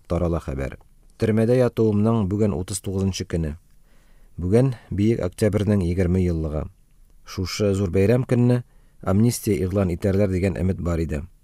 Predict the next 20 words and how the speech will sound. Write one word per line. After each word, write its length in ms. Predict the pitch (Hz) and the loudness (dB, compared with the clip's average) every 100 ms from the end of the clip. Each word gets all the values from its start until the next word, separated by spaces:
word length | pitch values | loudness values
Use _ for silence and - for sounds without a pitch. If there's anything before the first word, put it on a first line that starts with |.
| - - _ _ _ - | -20 -20 _ _ _ -8
Бу 140 | 123 | -6
хәбәр 460 | - 104 110 120 110 - | 0 2 4 4 2 -4
барлык 400 | 92 107 101 - | 0 2 0 -2
камераларда 640 | 101 95 95 95 92 95 | 0 2 2 0 0 0
да 320 | 92 95 92 - | 0 0 0 -4
инде 240 | - 82 87 | -6 -4 -2
бер 220 | 92 - | -2 -4
ай 220 | 87 87 | -2 -2
элек 180 | 80 90 | -2 -6
таралды. 480 | - 85 78 76 78 - _ - - _ _ | -6 -4 -4 -4 -8 -12 _ -20 -20 _ _
Һәр 220 | - 113 - | -2 -2 0
кемнең 300 | 104 107 98 | 0 0 0
күңелендә 720 | 95 90 87 85 110 110 98 - | 0 0 0 2 2 0 -6 -8
өмет 240 | 85 90 | -6 -6
кабынды. 480 | - 80 71 60 64 73 - - _ _ - | -6 -6 -6 -8 -8 -10 -14 -20 _ _ -4
Бәйрәм 400 | 90 82 87 98 | -2 0 0 0
бит. 320 | 104 - - - _ _ _ _ _ _ - _ | -4 -6 -18 -20 _ _ _ _ _ _ -20 _
Ләкин 320 | 90 87 95 87 | -4 -4 -4 -4
киресенчә 480 | 82 80 78 - | -6 -4 -6 -6
булды. 320 | 76 78 73 | -4 -4 -6